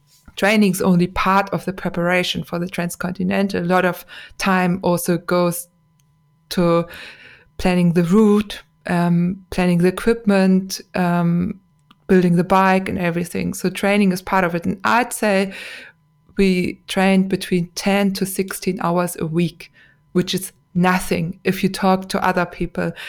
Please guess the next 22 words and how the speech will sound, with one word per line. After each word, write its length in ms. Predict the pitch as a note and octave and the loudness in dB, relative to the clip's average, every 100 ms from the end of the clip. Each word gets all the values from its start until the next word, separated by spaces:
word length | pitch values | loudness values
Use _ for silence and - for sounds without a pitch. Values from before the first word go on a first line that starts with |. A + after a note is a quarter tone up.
| - - | -14 -4
And 420 | F#3+ F#3 F#3 F#3+ - - - _ - | 0 2 2 0 -12 -20 -20 _ -2
I 120 | G#3+ | 0
don't 220 | C#4+ A#3+ | 2 2
believe 640 | G#3+ G3+ G3 G#3 A3 - - - - - - | 4 4 4 4 0 -2 -16 -20 -20 -14 0
that 420 | F#3+ F#3 - - | 2 2 0 -6
you 240 | F3+ F#3 F3+ | 0 4 4
need 400 | F#3 G3 F#3+ - | 4 2 0 -2
to, 340 | F#3 F3+ F3 F3 - - _ _ - | 2 2 0 -4 -16 -20 _ _ -4
to 180 | F#3 | -2
ride 640 | E3+ F3+ F3+ F3+ F3 - - _ | 2 4 4 2 -2 -6 -20 _
long 560 | F3+ F3+ F3+ F3 F3 E3+ | 2 4 4 2 2 0
rides 880 | E3+ F3 F3 E3+ E3+ - - - D#4 - _ _ _ - | 0 0 2 0 -2 -8 -8 -10 -14 -20 _ _ _ -6
and 320 | F3+ E3+ E3+ - - - _ _ | -2 0 0 -4 -14 -18 _ _
thousands 460 | - F#3 F#3+ F3+ F3+ | -4 2 4 4 0
of 160 | E3 - | -4 -4
kilometers 760 | F#3 E3+ E3+ F3 F3 F3+ - - | -4 -2 -2 -2 -4 -6 -8 -12
to 100 | E3+ | -4
be 180 | F3 E3+ _ - | -2 -2 _ -10
prepared 540 | - - F3+ D#2+ - | -8 -4 -2 -4 -6
for 140 | - | -6
this 260 | F2 - - | -4 -4 -6
race. 340 | - - - | -6 -6 -8